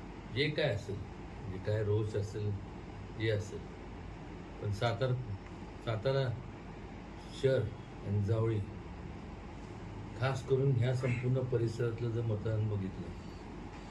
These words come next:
तर जे लीड होतं, ते लीड जे कमी झालं ते ह्या ठिकाणी झालं.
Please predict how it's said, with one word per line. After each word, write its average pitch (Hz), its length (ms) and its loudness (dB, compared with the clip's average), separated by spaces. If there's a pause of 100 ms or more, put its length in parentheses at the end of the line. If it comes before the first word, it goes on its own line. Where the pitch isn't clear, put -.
(200)
तर 143 60 2
जे 147 160 2
लीड 151 360 6
होतं, 127 240 6 (1080)
ते 113 60 0 (140)
लीड 139 260 4 (440)
जे 117 60 0
कमी 123 340 4
झालं 110 300 4 (840)
ते 120 60 2
ह्या 110 180 4
ठिकाणी 113 400 2
झालं. 101 260 4